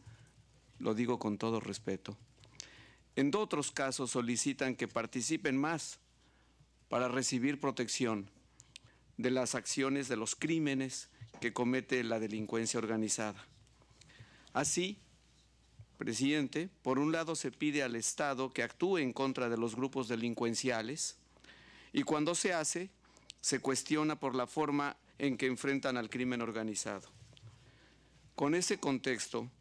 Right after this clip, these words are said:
conviene hacer referencia a los elementos formulados por los solicitantes de esta audiencia,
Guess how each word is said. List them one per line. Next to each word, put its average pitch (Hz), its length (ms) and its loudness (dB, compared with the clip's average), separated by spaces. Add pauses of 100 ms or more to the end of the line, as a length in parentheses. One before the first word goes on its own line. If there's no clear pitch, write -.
(220)
conviene 143 380 2
hacer 143 240 -2
referencia 123 640 0
a 113 40 0
los 113 200 -2
elementos 120 640 0
formulados 120 600 0
por 113 160 -4
los 113 140 0
solicitantes 117 760 -2
de 117 80 -2
esta 117 180 -2
audiencia, 120 640 0